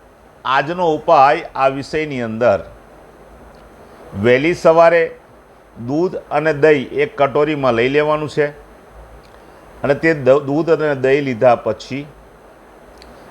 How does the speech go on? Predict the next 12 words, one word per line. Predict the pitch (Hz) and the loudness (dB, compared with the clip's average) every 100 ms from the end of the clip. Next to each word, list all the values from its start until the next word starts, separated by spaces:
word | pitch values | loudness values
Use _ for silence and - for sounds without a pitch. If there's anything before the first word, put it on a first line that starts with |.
| - | -6
પોતાના | 120 135 151 156 151 | -2 2 2 2 0
શરીર | - 139 156 190 | 0 -2 -2 -2
પર | 143 110 98 - - - - - 107 | 0 0 -2 -12 -20 -20 -20 -16 -8
દૂધ | 139 147 | -6 -2
દહીં | 139 127 120 | -2 -2 -4
ચોપડી | 117 110 131 143 | -6 -6 -4 -4
દેવાનું | 147 147 147 151 143 | -2 0 0 -2 -4
છે, | 147 143 - - - - - - - - 98 | -6 -6 -10 -20 -20 -20 -20 -20 -20 -18 -6
લગાડવાનું | 98 101 123 131 135 135 143 | -2 2 2 2 2 -2 -4
છે. | - 139 - - - - - - - - - | -10 -12 -12 -20 -20 -20 -20 -20 -20 -20 -10
ત્યાર | - 123 135 | 0 2 2
પછી | - 135 - 151 | 0 -6 -6 -10